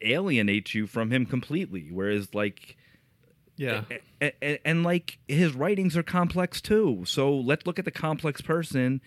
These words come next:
Speaker 1: and the complex writings with a little bit of, um, actual curiosity instead of making it into this sort of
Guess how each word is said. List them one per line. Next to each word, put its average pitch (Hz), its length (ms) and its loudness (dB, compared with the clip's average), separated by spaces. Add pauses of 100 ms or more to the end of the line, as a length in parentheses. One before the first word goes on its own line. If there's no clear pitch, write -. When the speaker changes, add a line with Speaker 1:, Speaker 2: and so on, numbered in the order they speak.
(280)
Speaker 1:
and 139 240 2
the 139 60 0
complex 135 500 -2
writings 107 720 0 (340)
with 110 440 -2 (200)
a 110 60 -2
little 123 300 2
bit 117 340 0
of, 98 600 0 (640)
um, 95 340 0
actual 117 380 -2
curiosity 98 960 -2
instead 107 320 -4
of 107 160 -2
making 101 340 -2
it 95 100 -2
into 92 240 -6
this 90 180 -6
sort 92 280 -4
of 82 420 -6